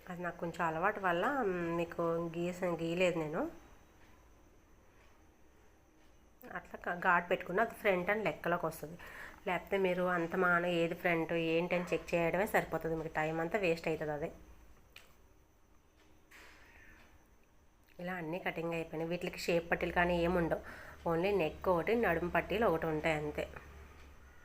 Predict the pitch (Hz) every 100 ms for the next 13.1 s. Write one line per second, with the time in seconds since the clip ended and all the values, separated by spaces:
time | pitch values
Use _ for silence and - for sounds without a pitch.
0 | - - - - - - - - 196 175
1 | 185 233 240 208 165 175 240 208 170 160
2 | 165 160 180 302 - - - - - -
3 | - 277 277 - - - 180 156 - -
4 | - - - 190 185 185 185 180 254 254
5 | 208 196 170 - - 208 - 165 160 175
6 | 180 - 175 - - 214 226 185 185 -
7 | 202 180 180 381 453 - - - - -
8 | 190 202 202 226 - - 240 196 180 220
9 | 196 170 160 214 190 - 165 - - -
10 | - - - - - - - - - -
11 | - - - - - - - - - -
12 | - - - - - - - 185 185 190